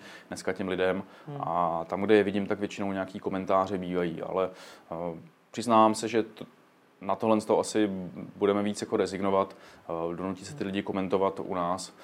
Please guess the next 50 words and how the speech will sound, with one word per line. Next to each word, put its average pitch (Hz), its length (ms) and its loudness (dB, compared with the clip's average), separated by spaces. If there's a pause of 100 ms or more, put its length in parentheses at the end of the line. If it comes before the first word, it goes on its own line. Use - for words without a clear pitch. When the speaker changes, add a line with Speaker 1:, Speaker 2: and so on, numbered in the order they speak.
(140)
Speaker 1:
u 92 60 -8
nás 90 200 2
na 90 60 -4
blogu. 87 360 -4 (100)
Stejně, 101 420 0
když 107 140 -2
se 113 100 -4
nad 107 100 -2
tím 110 140 -2
zamyslím, 107 600 2 (720)
Speaker 2:
Jestli - 120 -20
to 147 60 0
vůbec 151 140 4
Speaker 1:
eh, 196 140 8
Speaker 2:
potřebujete, 131 440 2
ne? 123 200 -12
Speaker 1:
eh, 101 460 6
není 139 180 6
otázka, 139 320 6
jestli 143 140 2
to 160 60 2
Speaker 2:
Hmm. 160 40 2
Speaker 1:
potřebujeme, 135 520 6
ale 127 140 8
jestli 131 200 0
po 135 80 -4
těch 135 120 0
lidech 131 240 4
nechceme 131 320 0
moc, 123 240 0
jo. 92 60 0
Když 92 120 -4
on 95 120 -6
ten 101 140 -6
článek 104 380 0
si - 120 -2
jako 107 160 2
Speaker 2:
Hmm. 101 100 -2
Speaker 1:
přečte, - 380 -4
že 101 100 -4
jo, 98 60 2
a 95 40 -2
teď 101 120 -2
na 98 80 2
konci 101 460 4
my 98 80 0
bychom 104 240 -2
chtěli, 104 260 2
aby 101 120 4
ho 101 160 4